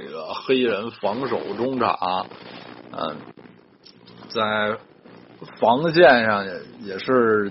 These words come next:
都是英超球队的这个水晶宫的边卫杰弗里施鲁普，还有这莱斯特的丹尼尔阿马蒂。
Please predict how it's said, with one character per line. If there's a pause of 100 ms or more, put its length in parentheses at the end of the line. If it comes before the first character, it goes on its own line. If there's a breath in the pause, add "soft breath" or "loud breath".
都
是
英
超
球
队
的
这
个
水
晶
宫
的
边
卫
杰
弗
里
施
鲁
普，
还
有
这
莱
斯
特
的
丹
尼
尔
阿
马
蒂。